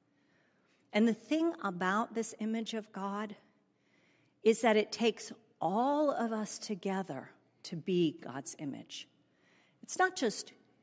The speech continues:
you're God's image and I'm God's image. It's really all of us together are what make up the image of God. And it's important to say that because I think sometimes we think of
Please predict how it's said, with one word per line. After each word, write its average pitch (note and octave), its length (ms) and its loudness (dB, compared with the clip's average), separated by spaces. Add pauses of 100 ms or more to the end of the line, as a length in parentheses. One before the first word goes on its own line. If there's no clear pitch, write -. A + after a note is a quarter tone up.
you're B3+ 320 2
God's C#3+ 360 -2
image C#3+ 360 -2
and D#3+ 120 -2
I'm G3+ 220 2
God's B2 340 0
image. C#3+ 360 -4 (340)
It's - 180 -6
really B3+ 220 2 (160)
all C4 460 2
of B3+ 120 0
us A3 400 -2
together F#3+ 880 -2 (600)
are G3+ 100 6
what F#3+ 160 6
make F3 260 2
up D#3+ 140 -6
the D3+ 160 2
image C#3+ 300 -2
of C3+ 120 -16
God. - 340 -12 (300)
And G3+ 100 0
it's G#3 180 2
important D#4+ 460 4
to B3 60 2
say E3 300 4
that A2+ 300 -8 (680)
because B3+ 260 8
I C4 80 10
think C4 200 4
sometimes A#3 840 0
we F#3 100 -4
think A#3 320 0
of F3+ 240 4